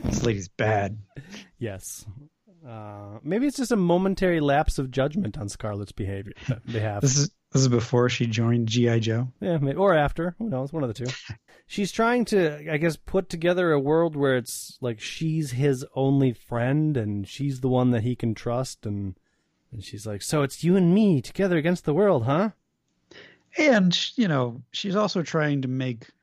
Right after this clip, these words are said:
Speaker 1: him think that they're possibly going to be lovers.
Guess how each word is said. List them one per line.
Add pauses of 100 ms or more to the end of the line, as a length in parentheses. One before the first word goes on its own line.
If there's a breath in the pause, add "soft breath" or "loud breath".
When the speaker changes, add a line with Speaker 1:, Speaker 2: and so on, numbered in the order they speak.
(120)
Speaker 1:
him (540)
think
that
they're (680)
possibly
going
to
be
lovers.